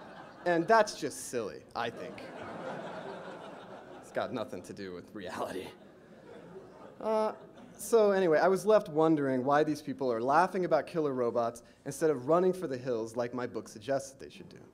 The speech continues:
immediately. So, to sum up, why did the Robotics Institute invite me back after I wrote a book exposing the secret lives of killer robots? Why did robotics researchers give me advice in the first place?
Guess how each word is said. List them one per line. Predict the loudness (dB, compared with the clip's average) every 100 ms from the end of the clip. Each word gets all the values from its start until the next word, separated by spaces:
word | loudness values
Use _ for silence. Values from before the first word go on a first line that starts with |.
| _ -12
immediately. | -6 -4 -4 -10 -18 -20 -20 _ _ _ _
So, | 2 6 6 4 -4 -18 -18
to | -8
sum | 0 4
up, | 4 2
why | 4 4 4
did | 2
the |
Robotics | 2 4 2 -2
Institute | -6 -6 -2 -2 0
invite | 0 2
me | 2
back | 2 2 0
after | -4 -2
I | -2
wrote | 0 0
a | 0
book | -4 -4 -6
exposing | -14 -6 -2 -2 -2 -6
the |
secret | -8 -8 -2 -2
lives | 0 -2 -2 -6
of | -10
killer | -6 -6
robots? | -6 -8 -10 -12 -16 _ _ _ _ _ _
Why | -2 6 6 6 2
did | -2
robotics | 2 4 4 2 -4
researchers | -4 -4 -4 -4
give | -2 0
me | 2
advice | 2 2
in | 0
the | -4
first | 0 0 0
place? | -4 -4 -8